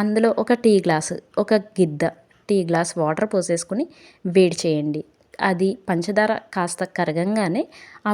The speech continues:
వేడి వాటర్, ఆ పంచదార వాటర్ తీసుకొచ్చి ఇలా అతుక్కుపోతున్న గవ్వల్లోకి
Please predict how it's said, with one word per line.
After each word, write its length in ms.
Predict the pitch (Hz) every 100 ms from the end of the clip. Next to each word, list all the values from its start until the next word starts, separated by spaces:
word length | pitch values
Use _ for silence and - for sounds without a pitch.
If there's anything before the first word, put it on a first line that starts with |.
| 185
వేడి 240 | 180 202 226
వాటర్, 300 | 208 165 - -
ఆ 20 | 180
పంచదార 380 | 175 165 170 202 196
వాటర్ 240 | 190 165 165
తీసుకొచ్చి 500 | 151 - - 147 - 339 - _ -
ఇలా 180 | 208 - 196
అతుక్కుపోతున్న 680 | - - 269 254 233 226 226 - 170 170
గవ్వల్లోకి 580 | 151 165 170 170 -